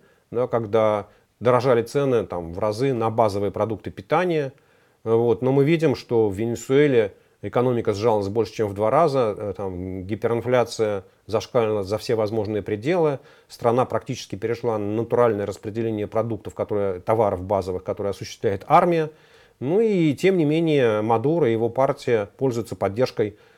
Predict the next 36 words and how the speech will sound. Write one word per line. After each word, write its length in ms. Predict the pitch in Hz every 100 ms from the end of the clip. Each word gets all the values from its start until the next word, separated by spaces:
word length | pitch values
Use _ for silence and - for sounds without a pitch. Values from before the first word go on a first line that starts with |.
| _
большинства 480 | 98 120 147 139 135
населения, 680 | 113 101 117 160 175 135 107 - _ _ -
э, 100 | 113
при 140 | 107
том, 200 | 120 160
что 460 | 151 - 120 110 104
выборы 500 | 95 151 151 123 113
в 40 |
Венесуэле, 800 | 104 110 110 - 120 156 143 110 -
ну, 100 | 127
по 100 | 135
сравнению 400 | 120 123 135 117
с 80 | -
российскими, 560 | 98 - 135 - 113
они 140 | 92 107
гораздо 320 | 117 113 92
более 180 | 95 92
свободные, 520 | - 92 107 135 113
ну 160 | 92 117
и 120 | 107
уж 260 | 110 117 -
почти 400 | 110 - - 127
честные 380 | - 113 -
и 40 | 107
справедливые, 640 | - 110 113 127 85 76
да, 160 | 80 107
так, 180 | - 104
ну, 100 | 110
опять 220 | 123 113
по 80 | 95
сравнению 280 | 107 104
с 80 | 92
Россией, 300 | 104 110 95
конечно. 380 | 80 78 78 - - _ - - - - -
Да, 220 | 101 135
поэтому, 720 | 131 139 151 160 156 156 151